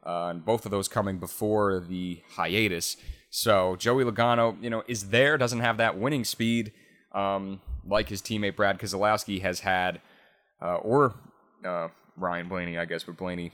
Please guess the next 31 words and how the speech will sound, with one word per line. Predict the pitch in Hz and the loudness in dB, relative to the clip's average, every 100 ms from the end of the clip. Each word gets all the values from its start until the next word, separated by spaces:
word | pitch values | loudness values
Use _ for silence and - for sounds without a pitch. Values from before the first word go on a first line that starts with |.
| - | -8
obviously | 85 85 85 | -6 -6 -6
hasn't | 87 85 82 | -6 -6 -4
been | 92 | -4
there | 87 82 | -2 -2
in | 85 | -2
recent | 110 92 | -2 -2
weeks. | - 87 | -4 -6
But | - 92 | -4 0
Joey | 123 143 | 2 2
Logano's | 135 127 127 123 | 2 4 4 2
still | - 127 | 0 0
been | 104 | -2
consistent. | 101 92 - 139 170 165 - - - _ - | -4 -4 -2 0 0 -2 -8 -20 -20 _ -4
Um, | 98 98 98 92 - | 0 2 0 -6 -8
and | 101 | -6
again, | 110 147 98 80 - | 2 2 2 -4 -2
Penske, | 117 123 135 135 131 _ _ _ _ _ _ _ _ | 0 0 0 -2 -4 _ _ _ _ _ _ _ _
great | 104 123 | 2 2
track | - 123 120 | 6 8 8
record | 123 120 117 | 6 4 2
at | 110 | 4
Daytona. | 113 104 120 135 135 | 2 4 4 2 0
Joey | 110 107 | 0 0
Logano | 107 110 113 110 | 2 2 2 2
is | 98 | 2
definitely | 113 - 107 101 | 2 2 -4 -4
a | |
leader | 90 107 123 135 | 0 2 2 2
in | 127 | 0
that | 131 127 | -2 -2
regard. | 131 135 143 | 2 4 4